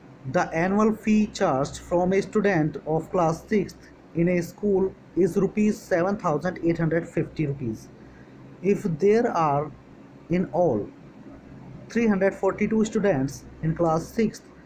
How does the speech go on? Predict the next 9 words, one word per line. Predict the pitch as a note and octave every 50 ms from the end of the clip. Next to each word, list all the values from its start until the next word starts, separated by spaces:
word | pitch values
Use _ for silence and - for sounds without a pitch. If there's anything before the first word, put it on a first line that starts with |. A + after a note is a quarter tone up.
| - - - - - - - - -
find | F#3 E3 E3+ F3+ F3+ E3+ F#3+
the | F3+ - E3+
total | D#3+ D#3 - F#3+ A3 D4+ C#4 - - - - - - - - E3+
collection, | C#3+ C3 A#2+ A2 - - - D3+ A#2 F2+ - - - - - - - - - - - - - - - - - - - - - - -
राइट? | F3+ G3 A#3 A3+ - - - - - - - -
तो | E3+ E3 D#3+ - - - - -
सॉल्यूशन | E3 D#3+ D#3+ E3+ E3 - G3 F#3+
में | F#3+ G3+ G3+ G3+ G#3 - - - - - - - - - - - - - - - - - - - - D#3+
annual | F3 F3+ F#3 G3+ G#3 A3+ A3+